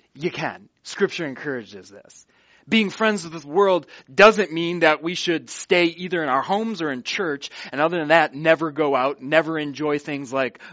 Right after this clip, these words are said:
movies, never enjoy things like dancing and music and alcohol. We can enjoy these things. These are gifts from God, right? But what being friends with the world does mean is this,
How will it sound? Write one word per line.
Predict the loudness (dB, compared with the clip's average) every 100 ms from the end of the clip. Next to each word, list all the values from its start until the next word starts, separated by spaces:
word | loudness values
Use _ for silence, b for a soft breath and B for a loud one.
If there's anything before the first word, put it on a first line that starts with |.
| -8
movies, | -4 -4 -4 -6 -6 -4
never | -4 -4
enjoy | -8 -6 -2 -2
things | -4 -6 -8 -6 -4
like | -4 -6
dancing | -10 -8 -10 -10 -8 -6 -8
and | -8
music | -8 -8 -6 -4 -4 -4
and | -6 -8 -12 B B B -20
alcohol. | -20 -14 -10 -8 -10 -14 _ _ _ _ _
We | -10 -6
can | -4
enjoy | -2 0 0 0
these | -2 -8
things. | -8 -10 -8
These | -4 -4
are | -4
gifts | 2 2 2 -4 B B -8
from | -6 0
God, | 6 6 6 2
right? | 0 0 0 -12 b b b b b -2
But | 0
what | 2 0 -2
being | -2 0 -2
friends | -6 -4 -4 -4
with | -6 -6
the | -4
world | -4 -4 2
does | 2 0
mean | -8 -8 -10 B B
is | -14 -6
this, | -6 -6 -14 -20